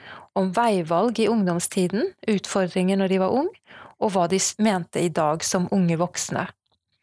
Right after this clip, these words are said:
Eh, og der hadde de en dialog, og det var selvfølgelig frivillig. De var, eh,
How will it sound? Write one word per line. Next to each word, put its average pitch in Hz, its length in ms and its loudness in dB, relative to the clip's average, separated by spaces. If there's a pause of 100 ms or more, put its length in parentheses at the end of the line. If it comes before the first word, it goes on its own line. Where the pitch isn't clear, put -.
(640)
Eh, 226 200 6
og 247 140 2
der 254 180 0
hadde 302 240 2
de 214 100 4
en 220 140 4
dialog, 233 600 2
og 233 60 -2
det 226 140 2
var 254 140 2
selvfølgelig 208 460 0
frivillig. 214 580 2
De 208 140 2
var, 190 280 2
eh, 180 420 2